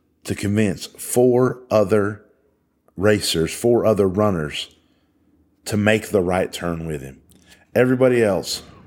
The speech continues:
went the wrong way. Guys, we have got to be the Mike Delvaco. We've got to be the one that says, "You know what? It would be easy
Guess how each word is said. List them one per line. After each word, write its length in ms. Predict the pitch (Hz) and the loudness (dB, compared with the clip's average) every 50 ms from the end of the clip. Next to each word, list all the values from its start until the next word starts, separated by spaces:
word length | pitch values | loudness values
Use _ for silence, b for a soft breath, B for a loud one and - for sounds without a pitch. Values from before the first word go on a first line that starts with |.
| - | -12
went 220 | - 90 92 87 - | -8 -6 -6 -4 -4
the 80 | 87 | -6
wrong 320 | 85 85 82 80 80 78 76 | -6 -4 -4 -6 -6 -8 -8
way. 260 | 78 71 67 64 - - _ _ _ _ _ _ _ _ _ b b b b b b b b b b _ - | -8 -8 -10 -12 -14 -18 _ _ _ _ _ _ _ _ _ b b b b b b b b b b _ -2
Guys, 400 | 110 110 110 110 110 104 - B B B B B B B - | 0 2 2 2 0 -2 -6 B B B B B B B -2
we 180 | 92 117 117 | 0 0 2
have 180 | 113 117 104 98 | 2 0 0 2
got 260 | 98 110 104 - - | 0 0 0 -2 -4
to 80 | - 95 | -6 -2
be 440 | 82 95 101 95 90 87 85 - B B B B B - | 0 2 2 2 2 0 -2 -4 B B B B B -2
the 140 | 85 92 92 | 0 2 2
Mike 300 | 92 92 92 92 - - | 2 2 0 -2 -4 -6
Delvaco. 580 | 87 87 87 82 90 90 87 - - 87 78 | -6 -6 -4 -2 -2 -2 -2 -2 -4 -4 -2
We've 260 | 80 98 127 139 117 | 0 2 2 2 2
got 220 | 110 123 120 110 - | 2 2 2 2 0
to 80 | 117 | -2
be 120 | 98 104 104 | -2 0 0
the 140 | 95 98 98 | 2 0 0
one 200 | 101 104 101 98 | 0 -2 -4 -4
that 140 | 92 85 | -4 -6
says, 200 | - 98 95 87 | -6 -6 -6 -4
"You 80 | 98 113 | -2 -2
know 160 | 117 123 131 | 0 2 2
what? 220 | 135 143 143 143 107 | 2 2 2 2 0
It 120 | 120 113 | 0 -2
would 160 | 104 104 98 | -2 0 0
be 220 | 101 110 - - 127 | -2 -2 0 2 2
easy 460 | 127 131 127 107 90 82 73 65 | 4 4 2 0 -2 -4 -8 -10